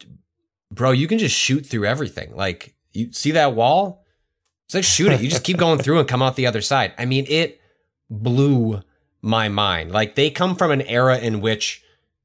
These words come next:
engineering tricks, or not, tricks are, is, it sounds more derogatory than I mean it, but, like,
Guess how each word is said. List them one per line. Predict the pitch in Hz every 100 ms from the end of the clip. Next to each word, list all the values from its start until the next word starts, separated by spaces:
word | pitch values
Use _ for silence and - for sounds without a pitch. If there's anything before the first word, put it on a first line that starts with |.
| _ _
engineering | 135 123 120 110 117 127 123 123 120 _
tricks, | - - 135 135 - - - _ -
or |
not, | 139 107 123
tricks | 123 143 -
are, | 107
is, | 98 104 92 101 -
it |
sounds | 98 113
more | 104
derogatory | 107 104 92 104
than | 98
I |
mean | 101 110
it, |
but, | 117
like, | 117 113